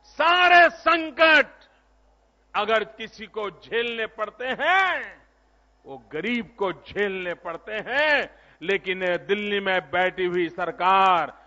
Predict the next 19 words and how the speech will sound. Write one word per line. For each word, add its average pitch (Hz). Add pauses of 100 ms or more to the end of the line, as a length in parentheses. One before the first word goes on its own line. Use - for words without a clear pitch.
(180)
या 202
लखनऊ 214
में 269
बैठी 240
हुई 240
सरकार, 285 (420)
उनको 277 (1040)
गरीबी 226
के 214
खिलाफ 220
लड़ने 208
की 196
उनकी 185
तैयारी 185
नहीं 170
है, 165
इच्छा 185
नहीं 117
है। 113